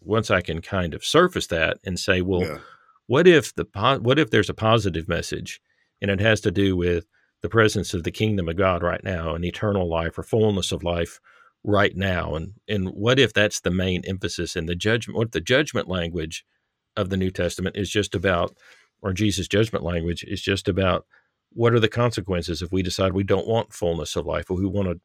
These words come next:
Speaker 1: walk a path of destruction? Where does that ultimately lead? Well, there's been a long discussion about that in the history of the church. Uh, but this idea that it leads to eternal conscious torment,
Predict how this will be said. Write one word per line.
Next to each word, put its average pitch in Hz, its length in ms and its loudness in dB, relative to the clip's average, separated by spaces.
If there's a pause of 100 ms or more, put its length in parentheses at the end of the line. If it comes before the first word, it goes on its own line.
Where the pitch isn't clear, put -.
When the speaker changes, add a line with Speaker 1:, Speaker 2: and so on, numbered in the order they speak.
Speaker 1:
walk 98 280 0
a 82 60 -10
path 95 340 -4
of 80 80 -6
destruction? - 540 -6
Where 101 180 -2
does 98 140 -2
that 87 160 -4
ultimately 87 500 -4
lead? 104 400 0 (300)
Well, 131 100 -2
there's 131 140 4
been 135 160 4
a 113 40 2
long 107 240 2
discussion 90 480 0
about 85 200 -6
that 92 160 -2
in - 60 -10
the 90 60 -6
history 90 340 -4
of 85 40 -4
the 85 60 -10
church. - 420 -4 (580)
Uh, 101 220 0
but 107 200 0
this 131 200 2
idea 107 300 4
that 90 160 0
it - 180 0
leads 110 400 0 (320)
to 90 320 0
eternal 104 540 0
conscious 104 460 -2
torment, 151 580 -2